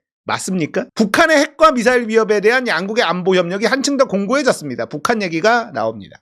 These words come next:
말 같지도 않은 삼일절 기념사죠. 산업금융, 첨단 기술 분야에서 두텁게 협력하고 있고 지난해 양국을 오간 국민들이 구백이십팔만 명에 달합니다.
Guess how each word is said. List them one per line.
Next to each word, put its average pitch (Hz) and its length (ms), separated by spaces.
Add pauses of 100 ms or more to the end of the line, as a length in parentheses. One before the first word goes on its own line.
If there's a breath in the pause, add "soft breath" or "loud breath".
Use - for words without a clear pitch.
(160)
말 110 160
같지도 190 300
않은 302 260
삼일절 220 420
기념사죠. 117 540 (220)
산업금융, 247 680
첨단 262 400
기술 233 260
분야에서 208 460
두텁게 262 400
협력하고 285 540
있고 202 600 (240)
지난해 165 380
양국을 170 500
오간 156 320
국민들이 139 420
구백이십팔만 220 840
명에 233 220
달합니다. 98 560